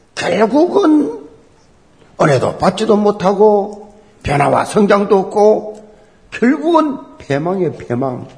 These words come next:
나 중심. 우리가 속지 말아야 돼요. 사단이요, 이 교회 안에 원리스를 깨는 것이 가장 사단의 핵심적 전략이에요.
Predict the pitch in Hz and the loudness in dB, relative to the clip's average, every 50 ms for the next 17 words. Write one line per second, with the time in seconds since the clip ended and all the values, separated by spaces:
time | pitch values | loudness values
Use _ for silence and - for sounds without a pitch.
0 | - _ _ _ _ _ _ _ _ _ _ _ _ _ _ _ - 127 110 110 | -20 _ _ _ _ _ _ _ _ _ _ _ _ _ _ _ -4 -2 0 0
1 | 113 - 101 98 95 90 - - - - - _ _ _ _ _ _ _ _ _ | 0 -2 -6 -8 -8 -10 -12 -14 -20 -20 -20 _ _ _ _ _ _ _ _ _
2 | _ _ _ _ _ _ _ _ _ _ _ _ - - - - - - - - | _ _ _ _ _ _ _ _ _ _ _ _ -20 -20 -20 -20 -20 -20 -14 -4
3 | - 123 147 185 196 180 156 - 226 226 226 - 170 139 151 165 175 160 139 - | 0 2 2 4 4 2 0 0 -2 -2 0 -2 -2 0 0 0 0 0 -2 -2
4 | 120 107 104 - - - 117 135 185 233 240 202 170 135 135 147 - - - - | -4 -6 -8 -8 -6 -4 0 2 2 2 4 4 2 2 2 0 -2 -6 -10 -16
5 | - - - - - - - - - - - - - - 104 98 - - - 120 | -20 -20 -20 -20 -20 -20 -20 -20 -20 -20 -12 -6 -2 -2 -2 -2 -4 -6 -4 -2
6 | 110 123 147 180 202 202 202 202 208 202 202 - - - 196 202 202 202 202 190 | 0 2 2 2 2 4 4 4 4 2 2 -2 -4 0 2 2 4 4 4 4
7 | 160 123 131 165 185 202 208 220 226 220 214 - - - - 208 185 190 196 190 | 2 2 4 4 4 4 4 2 2 2 0 -2 -6 -6 -6 -4 -2 0 0 0
8 | 185 190 - - 185 175 165 190 202 208 202 190 202 185 - 196 214 214 208 - | -2 -4 -8 -6 -4 -2 0 0 0 0 0 0 0 -2 0 0 -2 -2 -2 -4
9 | - - - - - - - - - - - - - - - - 90 - - - | -6 -12 -14 -18 -20 -20 -20 -18 -10 -6 -4 -2 0 0 0 0 -2 -2 -2 -4
10 | 214 - - 233 202 226 247 240 202 - - - - 180 214 202 196 180 - - | -4 -4 -2 0 0 2 2 0 0 -4 -4 -4 -2 0 2 2 2 2 2 0
11 | - - - - - 240 - - - 285 254 185 233 220 - - 139 123 120 120 | -4 -8 -6 -2 -2 -2 -2 0 0 0 2 4 2 2 2 2 0 0 0 0
12 | 107 95 90 95 90 85 - | -2 -2 -4 -6 -6 -8 -8